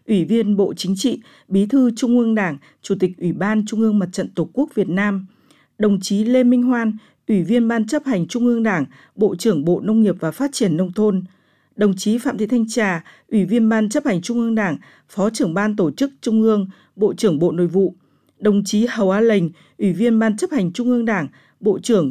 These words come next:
Chủ nhiệm Ủy ban Dân tộc. Về phía tỉnh Yên Bái, dự lễ công bố có đồng chí Đỗ Đức Duy, Ủy viên Ban Chấp hành Trung ương Đảng, Bí thư Tỉnh ủy, Trưởng đoàn đại biểu Quốc hội tỉnh cùng các đồng chí Thường trực Tỉnh ủy, Ban Thường vụ Tỉnh ủy, lãnh đạo Hội đồng Nhân dân,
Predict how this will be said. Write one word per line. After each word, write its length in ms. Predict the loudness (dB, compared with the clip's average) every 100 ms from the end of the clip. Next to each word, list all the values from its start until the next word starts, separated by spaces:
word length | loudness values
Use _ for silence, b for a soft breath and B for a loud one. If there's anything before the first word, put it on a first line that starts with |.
| -4
Chủ 140 | -2
nhiệm 300 | 0 0 0 -2 -4
Ủy 100 | -2
ban 320 | 0 0 0
Dân 200 | -2 0
tộc. 180 | -2 -2 _ b b b _ _
Về 180 | 0 0
phía 160 | 2 0
tỉnh 200 | 0 0
Yên 220 | 0 0
Bái, 340 | 0 0 -2
dự 180 | -2 0
lễ 140 | 2 2
công 260 | 2 2
bố 200 | 2 2
có 160 | 0 0
đồng 180 | 0 -2
chí 180 | -2
Đỗ 160 | -2 0
Đức 140 | -2 -4
Duy, 340 | -2 0 0 -4 B B B
Ủy 100 | 0
viên 220 | 2 2
Ban 180 | 2 -2
Chấp 160 | -2 -4
hành 220 | -2 -2
Trung 180 | 0 0
ương 140 | 0
Đảng, 200 | 0 -2 -6 -6
Bí 120 | -2
thư 200 | 0 0 0
Tỉnh 160 | 0
ủy, 220 | 2 0 -2 B B -2
Trưởng 180 | 0
đoàn 140 | 2 0
đại 100 | 2
biểu 180 | 2 2
Quốc 180 | 0
hội 240 | 0 0 0
tỉnh 280 | 0 0 0 b b -2
cùng 200 | -2 0
các 140 | -2
đồng 220 | 0 -2
chí 300 | -2 -2 -2 -2
Thường 220 | -2 -2
trực 220 | -4 -4
Tỉnh 160 | -2 0
ủy, 240 | 0 0 B B B
Ban 180 | -4 -2
Thường 160 | 0 0
vụ 220 | 0 -2 -2
Tỉnh 180 | 0 0
ủy, 260 | 0 -2 b b
lãnh 220 | -4 -2 0
đạo 200 | 0 -2
Hội 140 | 0
đồng 160 | 0 0
Nhân 140 | -2
dân, 340 | 0 2 2